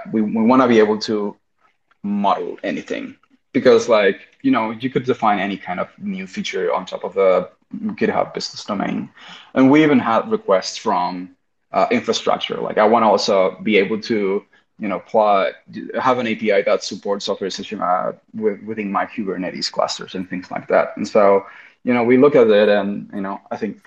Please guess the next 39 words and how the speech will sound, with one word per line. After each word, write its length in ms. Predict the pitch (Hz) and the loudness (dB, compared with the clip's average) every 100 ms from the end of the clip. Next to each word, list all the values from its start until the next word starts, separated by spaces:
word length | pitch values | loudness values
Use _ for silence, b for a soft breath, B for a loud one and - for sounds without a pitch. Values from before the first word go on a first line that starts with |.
| _ 107 | _ -4
Matt 180 | 120 | -4
Todd, 260 | - 120 117 | 0 0 0
I 40 | |
think 340 | 101 117 107 104 | -2 -6 -6 -4
Matt 160 | 104 | -6
Todd 180 | - 107 | -4 -6
is 140 | 101 101 | -6 -6
online 560 | 110 101 98 95 104 - | -6 -4 -4 -2 -6 -4
also 380 | 95 - - 57 | -6 -4 -6 -6
in 120 | 110 | -4
the 80 | 107 | -4
call. 380 | - 92 98 | 0 2 2
And, 340 | - 104 98 101 B B B - - _ | -2 -2 -2 -4 B B B -16 -16 _
you 80 | 104 | -2
know, 120 | 92 | 0
Matt 200 | 101 113 | 2 0
Todd 320 | - 107 107 | 2 2 4
and 60 | 104 | 4
I, 140 | 104 | 2
Brianna, 640 | 104 104 101 98 98 98 98 | 2 2 4 2 2 -2 -4
and 440 | - 101 90 92 90 _ - | -6 -4 -2 -4 -6 _ -6
James, 520 | 117 95 92 98 - - - | 0 2 0 -6 -10 -14 -14
shout 160 | - | -4
out 140 | - - | -2 -2
to 60 | |
James, 480 | - - 87 90 - B B - | -6 -6 -4 -8 -10 B B 0
uh, 280 | 110 98 98 | 4 6 6
we 100 | 117 | 6
were 120 | 123 | 8
working 340 | 110 107 113 | 6 4 0
in 100 | 104 | -2
two 80 | 104 | -4
thousand 240 | 107 101 104 | -2 -2 -2
nineteen 480 | 101 98 101 98 98 | -2 -4 -6 -6 -2
on 300 | 98 92 92 | -2 -2 -4
defining 480 | 98 - 92 92 | -4 -2 -2 -2
what 240 | 98 92 - | 0 -2 -2
this 180 | 101 - | -10 -10
could 160 | - | -14